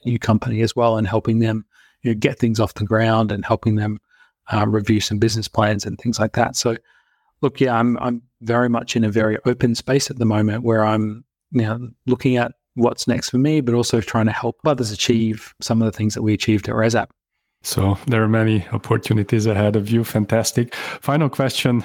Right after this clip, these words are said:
Speaker 2: in this, uh, podcast, uh, Tony. What tips and what tricks, what advice you could, uh, give to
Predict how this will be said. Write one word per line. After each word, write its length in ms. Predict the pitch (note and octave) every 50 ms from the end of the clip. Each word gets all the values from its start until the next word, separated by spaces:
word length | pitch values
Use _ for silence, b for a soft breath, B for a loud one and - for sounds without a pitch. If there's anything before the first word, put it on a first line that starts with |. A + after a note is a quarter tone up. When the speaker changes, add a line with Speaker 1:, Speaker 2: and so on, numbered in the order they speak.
| - -
Speaker 2:
in 160 | B2 A2 G#2
this, 340 | G2+ G#2+ G#2 - - - -
uh, 120 | G#2+ G2+
podcast, 640 | G2 - G#2+ G2+ - - A#2 G#2+ F#2+ - - - A2
uh, 140 | G#2 G2+ G2+
Tony. 480 | - - - G#2 G#2 G#2+ G#2+ G#2+ G#2+ B B B B B B B B -
What 320 | C3+ C#3+ F#3+ G3 - -
tips 360 | - C#3+ C3 - - - -
and 140 | B2 A2 G2+
what 260 | A2 A#2 A2+ - - -
tricks, 500 | - - A2+ G#2+ - - - - - -
what 240 | A#2+ A2 A#2+ A2 C3
advice 560 | A#2+ G#2 G2 G2+ G2+ G2+ G2+ G2+ F#2+ F2+ G2
you 180 | G2 F#2+ F#2+
could, 340 | F#2+ - - F#2+ F2+ - -
uh, 180 | G2 F#2+ F#2 F#2
give 280 | - - G2 F#2+ - -
to 160 | - G2